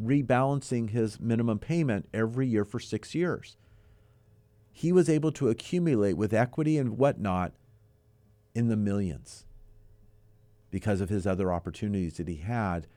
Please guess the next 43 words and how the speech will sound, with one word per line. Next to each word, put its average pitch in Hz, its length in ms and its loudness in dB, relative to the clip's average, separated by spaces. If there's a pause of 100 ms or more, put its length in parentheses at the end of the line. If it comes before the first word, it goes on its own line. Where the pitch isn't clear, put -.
that 87 140 -6
he 92 100 -2
didn't 90 220 -2
have 87 140 -4
to 87 60 -10
do 87 180 -2
what 82 100 -2
he 80 80 -4
did. 95 240 -2 (500)
That's 120 500 0
that 107 280 0
loan 101 320 0
working 90 440 -2 (580)
beautifully. 92 680 -2 (1000)
And 92 100 0
also 104 300 2
a 90 80 4
one-year 104 400 2
prepay 90 380 -4
rather 90 260 0
than 92 100 -2
locking 90 380 -4
it 87 80 -2
up 87 100 -4
for 82 100 -6
three 110 300 -2
years, 80 440 -2 (200)
putting 98 240 -2
him 90 160 0
into 87 340 -2
an 80 100 -4 (380)
imperfect 104 560 -4
situation. 87 600 -6 (880)
Many 104 280 2
of 98 80 0
the 92 80 0
lenders 101 440 0
were 85 80 -4
putting 95 220 -4
people 95 320 -4
in 82 80 -4
three-year 95 380 -2
prepays 92 640 -6